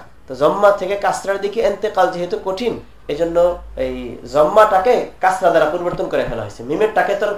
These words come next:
পেশ বানানো যাবে না, এই জন্য হামজার জম্মাটাকে কাসরা দ্বারা পরিবর্তন করা হয়েছে। ফালি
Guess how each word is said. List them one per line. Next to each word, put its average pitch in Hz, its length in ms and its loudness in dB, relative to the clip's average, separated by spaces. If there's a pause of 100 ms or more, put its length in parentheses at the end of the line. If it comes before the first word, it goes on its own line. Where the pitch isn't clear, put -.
পেশ 190 240 0
বানানো 190 260 4
যাবে 156 220 2
না, 135 100 -2 (320)
এই 139 80 -10
জন্য 156 160 -2 (160)
হামজার 175 360 2
জম্মাটাকে 180 540 0
কাসরা - 200 -4
দ্বারা 139 180 0
পরিবর্তন 131 380 -8
করা 110 100 -10
হয়েছে। 113 200 -10 (140)
ফালি 143 400 0